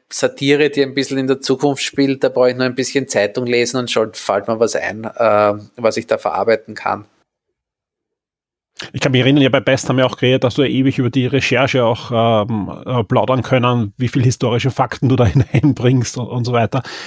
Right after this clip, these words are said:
Speaker 2: Das, das ist schon, äh, vom, vom Aufwand.
Speaker 1: Äh, das, das recherchiert sich jetzt so ein bisschen
Speaker 2: Ja.
Speaker 1: von selbst eigentlich,
Speaker 2: Sehr schön.
Speaker 1: ne?
Speaker 2: Na, na, nein, äh, aber was ich zuerst auch gemeint hab, ist einfach, äh, wie fühlt sich das jetzt an, da zurückzukehren, ja, und, und, und merkst du für dich einen Unterschied wie t-, vom, vom, jetzt vom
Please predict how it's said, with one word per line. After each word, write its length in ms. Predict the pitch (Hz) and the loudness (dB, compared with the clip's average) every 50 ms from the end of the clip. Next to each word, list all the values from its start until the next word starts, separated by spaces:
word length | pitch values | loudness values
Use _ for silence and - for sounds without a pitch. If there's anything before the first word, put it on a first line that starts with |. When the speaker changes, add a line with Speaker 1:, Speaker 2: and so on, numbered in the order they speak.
| - - | -14 -8
Speaker 2:
Das, 220 | - 120 - - - | -6 -6 -6 -6 -6
das 220 | - 104 - - | -8 -8 -8 -6
ist 160 | - 123 - | -6 -6 -4
schon, 380 | - 139 123 117 117 120 117 113 | 0 0 0 0 0 -2 -2 -4
äh, 340 | 104 101 110 110 107 107 117 | -2 0 2 2 2 2 0
vom, 220 | - - 131 113 | -2 -6 -8 -8
vom 160 | - 123 117 | -6 -8 -4
Aufwand. 600 | - 117 117 - - 120 110 110 104 - - _ | -2 -2 -2 0 -2 -2 -2 -2 -4 -8 -12 _
Speaker 1:
Äh, 280 | 120 110 113 120 123 117 - | -4 0 0 0 0 2 0
das, 220 | 127 123 127 - | 0 0 0 0
das 240 | - 143 139 139 147 | 0 0 2 2 2
recherchiert 640 | 139 143 147 143 175 160 165 - - 151 151 156 156 | 4 4 4 4 2 2 2 -2 -2 0 0 0 2
sich 160 | - 175 165 | 0 0 2
jetzt 260 | - 156 143 147 - | 2 0 0 -2 -4
so 80 | - 156 | -2 -2
ein 100 | 143 135 | -2 -2
bisschen 320 | 135 143 139 - - 120 | -6 -8 -8 -2 0 0
Speaker 2:
Ja. 60 | 120 113 | 0 0
Speaker 1:
von 140 | - 139 | -2 -6
selbst 480 | 123 - - 139 113 131 131 - - - | -6 -4 -2 -2 -2 -2 -6 -10 -6 -4
eigentlich, 460 | 98 98 98 98 98 - 101 98 95 | -4 -4 -4 -8 -10 -10 -10 -10 -8
Speaker 2:
Sehr 80 | - 113 | -6 -6
schön. 100 | 107 113 | -6 -8
Speaker 1:
ne? 60 | - - - - 135 - | -10 -14 -14 -16 -14 -8
Speaker 2:
Na, 180 | - 139 - - 165 | -6 -6 -6 -6 -6
na, 100 | 180 170 | -8 -2
nein, 280 | 160 151 165 185 170 | 0 2 2 2 2
äh, 20 | - | 2
aber 540 | 160 160 151 - 147 143 147 151 156 - | 2 2 2 4 2 4 4 2 0 0
was 100 | - 120 | -2 -4
ich 80 | 151 139 | -4 -2
zuerst 180 | - 151 139 165 | -4 -2 -2 -2
auch 80 | - | -4
gemeint 320 | - 147 135 123 147 160 170 | -2 -2 0 0 0 -2 -2
hab, 100 | 156 147 | -4 -2
ist 120 | 135 - | -2 -2
einfach, 320 | 143 135 - 147 - - | -2 0 -2 -4 -6 -4
äh, 380 | - 135 131 131 135 131 127 127 - - | -2 0 2 2 2 2 0 -2 -6 -8
wie 180 | 139 135 160 | -4 -2 -2
fühlt 240 | 160 - 190 185 156 | 0 2 2 2 2
sich 100 | 185 175 | 2 2
das 140 | 175 156 139 | 2 2 2
jetzt 140 | 165 151 - | 2 2 2
an, 160 | 139 156 156 | 2 2 2
da 220 | 135 117 127 117 | 4 4 2 0
zurückzukehren, 920 | - - - - - - - - 190 - - 143 131 135 151 175 196 190 165 | 0 -2 0 0 -2 -2 -2 -4 -4 -2 0 0 2 2 2 2 2 2 2
ja, 240 | 131 127 151 165 | 2 4 4 2
und, 220 | 156 135 139 139 135 | 2 2 0 -2 -2
und, 160 | 135 131 - | -4 -6 -6
und 260 | - - 135 139 - | -4 -2 -2 -2 0
merkst 240 | 123 127 135 - - | 0 0 0 0 -2
du 40 | 170 | -2
für 120 | - 156 | -2 0
dich 320 | - 170 160 - - - - | 0 0 -2 -2 -4 -2 2
einen 220 | 139 143 139 139 | 2 2 4 2
Unterschied 520 | - 156 160 175 147 - 147 143 131 - | 0 2 2 2 2 4 2 2 0 2
wie 140 | 131 135 139 | 0 0 0
t-, 140 | 131 - - - | 0 -4 -12 -14
vom, 520 | - - - 135 131 127 127 120 - - - | -8 -2 0 0 2 2 0 -2 -4 -8 -4
vom, 240 | - 139 131 113 - | 0 0 0 0 -2
jetzt 280 | - 117 131 151 - - | -2 -2 0 0 -2 -2
vom 320 | - 143 131 120 - - | -2 0 0 0 -2 -8